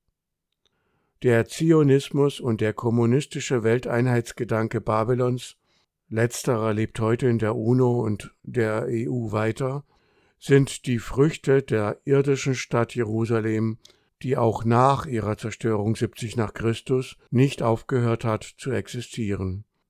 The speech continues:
sondern in die Internationalität überging. Bezeichnenderweise wechselte das wesenhafte Jerusalem, also die Menschen, die diese Stadt ausmachen, zuerst in die Stadt Babylon im heutigen Irak über,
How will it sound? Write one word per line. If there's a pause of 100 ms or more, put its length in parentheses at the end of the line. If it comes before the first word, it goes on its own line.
(100)
sondern
in
die
Internationalität (100)
überging. (1040)
Bezeichnenderweise
wechselte
das
wesenhafte
Jerusalem, (420)
also
die
Menschen,
die
diese
Stadt
ausmachen, (340)
zuerst
in
die
Stadt
Babylon (140)
im
heutigen
Irak
über,